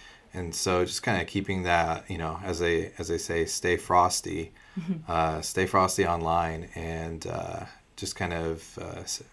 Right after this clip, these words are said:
Speaker 1: be aware. And i-, if you feel like you are, <laughs> you know, overwhelmed or outmatched, outgunned, whatever, uh, you know, reach out and, and there's a ton of resources out there, um,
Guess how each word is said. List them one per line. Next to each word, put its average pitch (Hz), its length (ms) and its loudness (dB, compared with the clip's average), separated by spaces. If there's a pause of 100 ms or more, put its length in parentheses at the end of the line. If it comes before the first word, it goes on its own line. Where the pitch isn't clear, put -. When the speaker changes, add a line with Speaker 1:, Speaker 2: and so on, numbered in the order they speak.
Speaker 1:
be 92 140 4
aware. 85 480 2 (320)
And 107 140 6
i-, 104 40 10
if 101 160 4
you 101 140 4
feel 113 220 4
like 107 220 4
you 90 300 2 (680)
are, 92 460 6
<laughs> - 60 2
you 104 240 6
know, 92 300 4
overwhelmed 98 680 6
or 85 100 2
outmatched, 92 540 4
outgunned, 95 520 0
whatever, 98 580 2 (560)
uh, 85 360 4
you 98 100 -4
know, 87 360 -2
reach 131 320 0
out 104 220 8
and, 85 420 -4
and 85 440 -8 (340)
there's 101 400 4
a 92 160 -6
ton 117 500 0
of 87 240 -2
resources 87 580 -2
out 85 300 2
there, 85 580 -4
um, 87 480 -6